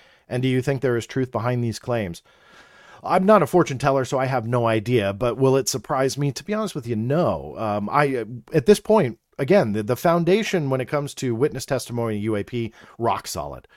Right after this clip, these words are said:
We now have a foundation building with a whistleblower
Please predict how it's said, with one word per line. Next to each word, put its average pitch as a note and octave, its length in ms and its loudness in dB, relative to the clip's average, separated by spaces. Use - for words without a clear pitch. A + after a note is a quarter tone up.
We D#3+ 180 8
now F3+ 240 6
have D#3 320 4
a B2+ 220 2
foundation B2+ 720 0
building A#2 720 0
with C3 160 0
a A#2+ 60 0
whistleblower G2+ 800 0